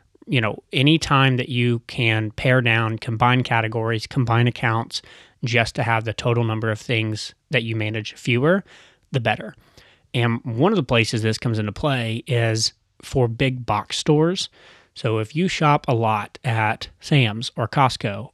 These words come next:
or Amazon or Target, you can go in there and you can probably get, you know, you can go into Target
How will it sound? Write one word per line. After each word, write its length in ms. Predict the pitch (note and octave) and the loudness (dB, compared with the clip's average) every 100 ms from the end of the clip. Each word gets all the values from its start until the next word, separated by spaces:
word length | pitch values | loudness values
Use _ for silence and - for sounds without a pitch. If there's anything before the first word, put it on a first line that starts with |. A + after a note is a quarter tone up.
| - | -6
or 200 | B2 B2+ | -2 0
Amazon 560 | D3+ C#3+ C3 B2 A2+ D3 _ | 4 4 4 0 -8 -12 _
or 100 | C#3 G#2 | -8 -6
Target, 540 | - D3+ C3 G#2 - - - - _ _ _ _ _ _ | 2 2 2 -2 -10 -20 -20 -20 _ _ _ _ _ _
you 180 | D3 A3 | 2 4
can 160 | G3+ | 6
go 180 | C#3+ B2 | 6 4
in 80 | A#2+ | 4
there 280 | A#2+ A#2 D#3+ | 2 0 0
and 120 | C3 | 0
you 80 | E3 | 2
can 120 | G3+ | 0
probably 260 | D3+ B2 A2+ | 0 0 0
get, 280 | A2 A2 - | 0 0 -2
you 120 | - B2 | -2 0
know, 60 | |
you 100 | C3 | 2
can 80 | G3+ | 4
go 120 | C#3 | 4
into 120 | A2+ | 2
Target 440 | G#2 D#3 E3+ A2 | 2 4 4 4